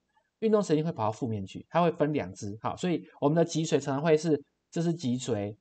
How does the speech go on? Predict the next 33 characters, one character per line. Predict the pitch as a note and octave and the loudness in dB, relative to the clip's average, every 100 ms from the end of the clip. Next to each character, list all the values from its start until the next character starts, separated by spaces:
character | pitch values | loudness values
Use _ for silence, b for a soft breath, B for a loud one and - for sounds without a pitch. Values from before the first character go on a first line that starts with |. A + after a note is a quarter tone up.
| - | 0
会 | D#3 | 2
分 | D#3 D3 | 4 2
上 | C#3+ - D#3+ A#2 | 0 0 0 0
下， | A2 - C#3+ G2+ - _ _ | -6 0 2 2 -4 _ _
然 | - | -6
后 | B2 | -2
再 | C#3 D3 | 0 0
愈 | E3 | 0
合 | C#3+ B2 | -2 -2
成 | A#2 | -4
一 | B2 | -6
起， | B2 - - | -8 -10 -8
再 | B2 | -6
离 | A2+ F#2 | -6 -8
开。 | - E2+ - _ _ _ _ | -10 -14 -14 _ _ _ _
所 | A3+ | 6
以 | |
我 | F#3+ | 6
前 | E3 D#3+ | 4 2
面 | F3+ | 0
那 | F#3+ | 0
个 | E3 | 0
图， | D3+ B2+ | 0 -2
为 | C#3+ | -2
什 | D#3+ | -2
么 | A#2 | -4
我 | G#2+ | 0
要 | A#2+ | 0
画 | C#3+ D3+ G#2 | 2 2 2
有 | G2+ | -4
上 | - - B2+ | -4 0 0
跟 | A#2+ A2+ | 0 -2
下？ | A2+ B2+ | -2 -4